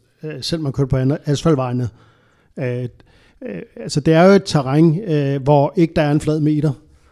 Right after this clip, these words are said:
og mange af stigningerne er meget stejle, altså, øh, femten, tyve procent. Øh, og, og der er kun op og ned. Så, så det er under alle omstændigheder et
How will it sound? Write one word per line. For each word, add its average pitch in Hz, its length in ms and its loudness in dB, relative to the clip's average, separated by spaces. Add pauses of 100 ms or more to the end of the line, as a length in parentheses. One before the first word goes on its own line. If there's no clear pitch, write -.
(140)
og 156 120 2
mange 147 220 2
af 196 60 2
stigningerne 151 520 -2
er 123 40 -6
meget 135 280 0
stejle, 131 400 -4
altså, 127 360 -8
øh, 123 400 -8
femten, 147 320 2
tyve 170 220 6
procent. 156 560 -6 (680)
Øh, 143 260 -2
og, 143 280 -4
og 143 160 -2
der 156 60 2
er 180 100 4
kun 180 200 8
op 139 140 4
og 139 80 2
ned. 139 160 4 (580)
Så, 175 300 2
så 147 180 2
det 143 100 4
er 151 40 8
under 151 260 4
alle 220 320 4
omstændigheder 147 760 -2 (140)
et 139 380 -4